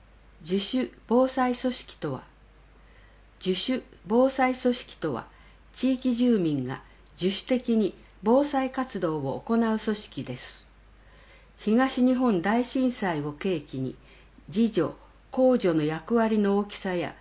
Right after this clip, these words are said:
地域ぐるみで防災に取り組むことの重要性が再認識されました。自主防災組織は、日頃から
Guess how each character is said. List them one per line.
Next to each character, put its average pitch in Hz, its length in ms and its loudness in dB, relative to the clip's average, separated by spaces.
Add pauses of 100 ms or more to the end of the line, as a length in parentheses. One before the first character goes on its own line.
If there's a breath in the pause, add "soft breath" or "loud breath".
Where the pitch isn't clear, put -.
(380 loud breath)
地 269 240 2
域 262 220 0
ぐ 254 120 4
る 220 140 4
み 151 140 0
で 143 260 -4
防 233 220 4
災 247 260 2
に 233 120 4
取 233 260 0
り 240 40 -8
組 254 220 2
む 180 60 0
こ 165 100 -6
と 160 160 -6
の 143 160 -6 (320 loud breath)
重 233 280 4
要 240 260 4
性 214 260 -2
が 190 220 -4 (240 loud breath)
再 254 320 0
認 269 220 6
識 - 280 -8
さ 156 160 -6
れ 165 100 -4
ま 143 140 -4
し - 140 -14
た。 - 180 -14 (1120 soft breath)
自 185 120 -2
主 233 280 0 (160)
防 247 240 4
災 262 260 0
組 247 160 0
織 - 260 -6
は、 135 160 -4 (360 soft breath)
日 196 160 0
頃 233 300 4
か 208 140 -4
ら 190 200 -2